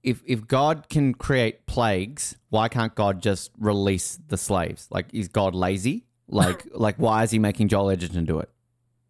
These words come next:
Speaker 2: You, you know, I'll, I'll answer this from the point of view as of, I'll answer this from a point of view of a father, 'cause I thought, thought about that while I was watching this. I'm like, "Th-, this is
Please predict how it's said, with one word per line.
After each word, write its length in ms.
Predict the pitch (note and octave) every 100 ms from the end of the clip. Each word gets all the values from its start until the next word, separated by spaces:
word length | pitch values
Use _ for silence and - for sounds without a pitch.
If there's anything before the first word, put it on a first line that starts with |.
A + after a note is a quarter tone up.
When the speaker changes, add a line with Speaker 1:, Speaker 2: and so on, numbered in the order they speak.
| _
Speaker 2:
You, 160 | - G3
you 220 | A3+ A3
know, 160 | A3 F#3
I'll, 320 | G#3 - G3 -
I'll 160 | G#3+ A#3
answer 280 | D4+ C4
this 280 | G#3 G#3 - F3 -
from 240 | F#3+ D#3+
the 80 | D3+
point 260 | - G3 F#3+
of 60 |
view 220 | D3+ F3+ G3+
as 220 | F3 D3
of, 200 | G#3+ F3+
I'll 160 | G#3+ G#3+
answer 200 | D4+ -
this 140 | F4+ B3+
from 120 | B3+
a 80 | F3+
point 200 | A#3 A#3
of 60 |
view 120 | G#3+
of 80 | F#3
a 60 | E3+
father, 420 | - G#3 F3 A#2+
'cause 140 | - F3
I 80 | A3
thought, 300 | D4+ D#4+ C4 F3+ -
thought 180 | E4 D4
about 120 | G#3
that 120 | F3
while 120 | F3
I 40 | F3
was 140 | E3
watching 320 | E3+ F3+ E3
this. 140 | A#2+ C#3+
I'm 80 | F3+
like, 160 | G#3
"Th-, 120 | C#4+ F4
this 200 | D#4+
is 120 | -